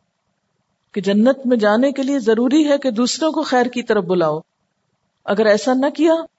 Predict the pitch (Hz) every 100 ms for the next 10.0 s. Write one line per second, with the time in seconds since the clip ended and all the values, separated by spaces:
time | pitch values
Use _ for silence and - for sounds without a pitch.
0 | _ _ _ _ - 220 226 208 220 226
1 | 226 196 - 214 254 254 240 220 196 196
2 | 214 214 196 190 180 190 180 170 185 175
3 | 165 - 180 170 160 156 151 151 170 _
4 | _ _ _ _ _ _ _ _ _ 185
5 | 208 208 208 202 190 190 226 220 196 185
6 | 202 214 202 208 202 220 226 269 269 -
7 | _ _ _ _ - - 254 - - 269
8 | 247 247 302 247 202 156 _ _ _ _
9 | _ _ _ _ _ _ _ _ - 311